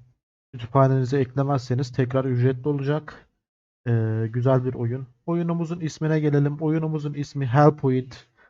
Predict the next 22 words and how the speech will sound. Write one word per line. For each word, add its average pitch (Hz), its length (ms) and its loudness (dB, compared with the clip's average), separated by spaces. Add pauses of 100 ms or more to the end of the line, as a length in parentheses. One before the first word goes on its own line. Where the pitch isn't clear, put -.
(120)
Oyunumuz 143 440 0
bir 143 440 -6
rol 135 180 0
yapma 135 400 0
oyunu. 117 480 -4 (1080)
Ee, 113 320 2
genel 135 280 2
olarak 127 460 -2
Skyfi, 135 680 2 (1000)
yani 127 480 2 (360)
uzay 139 300 2
temalı 117 440 0
bir - 320 -4
rol 120 120 2
yapma 113 420 -2
oyunu. 113 440 -4 (760)
Şimdi 175 180 -6
isterseniz 160 640 -2
oyunumuzu 156 580 -4
bir 156 140 -6
inceleyelim. 143 760 0 (1200)
Oyunumuzu 143 600 -2